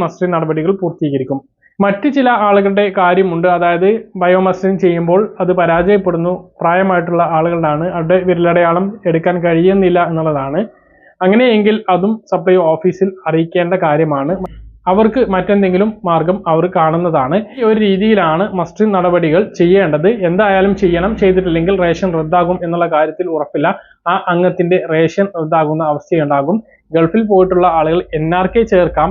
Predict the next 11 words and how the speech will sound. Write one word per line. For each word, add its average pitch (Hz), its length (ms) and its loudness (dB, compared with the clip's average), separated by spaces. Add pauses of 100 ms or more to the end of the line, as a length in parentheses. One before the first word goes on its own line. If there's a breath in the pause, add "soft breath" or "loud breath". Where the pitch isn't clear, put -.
പക്ഷേ 190 220 -2 (360 loud breath)
എൻ 165 120 0
ആർ 175 120 -2
കെ 208 120 -4
ചേർക്കുമ്പോൾ 180 400 2 (100)
നിങ്ങളുടെ 170 320 0
മുൻഗണനാ 180 460 0
റേഷൻ 170 300 -2
കാർഡ്, 151 300 0
മഞ്ഞ 160 240 -2
റേഷൻ 170 200 -4